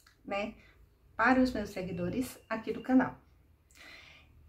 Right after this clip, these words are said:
Então, vocês sabem que o canal Chique Doll é de roupinhas de boneca, né?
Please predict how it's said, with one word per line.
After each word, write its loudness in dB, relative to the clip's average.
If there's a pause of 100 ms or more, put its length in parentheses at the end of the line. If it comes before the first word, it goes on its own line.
Então, 4
vocês 0
sabem 2
que -12
o -10
canal -6
Chique -8
Doll 4 (360)
é 2 (960)
de -4
roupinhas 8
de -2
boneca, 0
né? -4